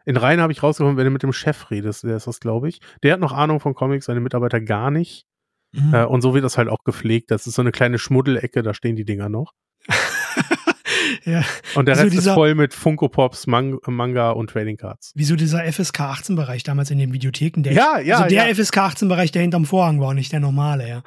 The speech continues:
Speaker 1: Ja,
Speaker 2: So,
Speaker 1: genau,
Speaker 2: ah,
Speaker 1: genau.
Speaker 2: so ein bisschen unangenehm, so ein bisschen
Speaker 1: <laughs>
Speaker 2: weird. Da stehen,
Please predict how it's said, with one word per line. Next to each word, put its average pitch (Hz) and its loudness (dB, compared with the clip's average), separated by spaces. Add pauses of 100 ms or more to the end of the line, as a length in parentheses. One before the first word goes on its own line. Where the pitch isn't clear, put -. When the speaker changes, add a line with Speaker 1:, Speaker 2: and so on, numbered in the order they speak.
(220)
Speaker 1:
Ja, 175 2
Speaker 2:
So, 160 0
Speaker 1:
genau, 156 0 (120)
Speaker 2:
ah, 185 -12
Speaker 1:
genau. 160 0
Speaker 2:
so 147 0
ein 139 0
bisschen 135 -6
unangenehm, 165 2
so 139 -2
ein 143 0
bisschen 147 0
Speaker 1:
<laughs> - 0
Speaker 2:
weird. 190 2
Da 156 2
stehen, 208 2